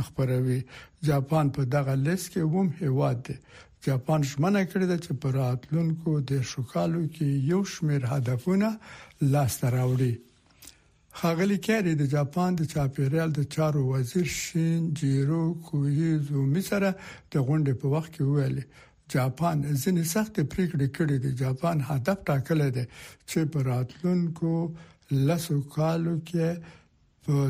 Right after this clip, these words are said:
زهرجن ګاز کې د پنځه څلوېښتو، شپږ څلوېښتو او پنځوسو فیصدو پورې کموالی راولي او د دوه زره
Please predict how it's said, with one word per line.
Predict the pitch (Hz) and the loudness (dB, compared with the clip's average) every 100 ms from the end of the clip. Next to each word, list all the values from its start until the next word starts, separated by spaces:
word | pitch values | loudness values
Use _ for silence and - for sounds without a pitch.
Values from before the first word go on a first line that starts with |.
| 117 | 2
زهرجن | 135 131 123 117 160 160 139 | 0 2 0 0 2 2 2
ګاز | 156 170 165 | 2 0 -2
کې | 151 139 | -2 -2
د | 135 | -2
پنځه | 139 131 180 - | -2 0 0 -2
څلوېښتو، | 190 170 175 147 - 160 - | 0 0 0 -4 -4 -6 -4
شپږ | - 180 - | -2 -2 -2
څلوېښتو | 170 165 156 160 | -2 -2 -2 -4
او | 147 - 135 | -4 -4 -2
پنځوسو | 147 135 185 190 - 147 | 0 2 2 2 0 -2
فیصدو | 151 127 - 185 180 175 | 0 -2 0 0 0 0
پورې | 185 175 175 | 0 0 0
کموالی | 147 135 156 185 160 139 | 0 2 2 0 0 0
راولي | 131 131 131 127 - - - - 151 | 0 0 0 -2 -4 -14 -20 -8 -2
او | 139 127 | 0 0
د | 127 | 0
دوه | 143 160 | 0 0
زره | 156 147 | 2 0